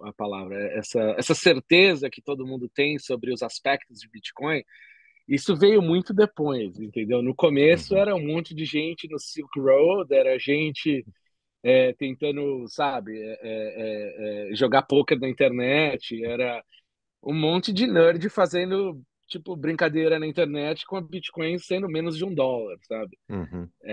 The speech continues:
Speaker 2: uhum.
Speaker 1: era um mundo bem diferente.
Speaker 2: Mas o, tu tocou aí num ponto que antes de fazer, então, a CoinKite, vocês fizeram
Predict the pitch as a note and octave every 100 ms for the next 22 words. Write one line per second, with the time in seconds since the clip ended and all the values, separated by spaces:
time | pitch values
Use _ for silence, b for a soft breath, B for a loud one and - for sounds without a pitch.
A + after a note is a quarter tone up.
0 | G#2+ G#2 G2 - _ _ _ _ _ _
1 | _ _ _ _ G#2+ A#2 A#2+ B2 B2 A2+
2 | A#2 - C#3 A2 F#2 F2 - _ _ _
3 | - _ _ _ D3+ D#3 D3+ D3+ C#3 -
4 | - _ A#2+ A#2 G#2 - - - A#2+ C3
5 | B2+ B2+ A#2 A2+ A2+ A2 - G#2 - G2+
6 | A2 C3+ - G#2 E2 E2 E2+ E2 D#2 -
7 | F2+ D2 F2+ F2 D#2+ F2+ E2 F#2 F2+ E2
8 | F#2 G#2 - G#2 - F#2+ G2 F2+ F#2+ G2
9 | F#2+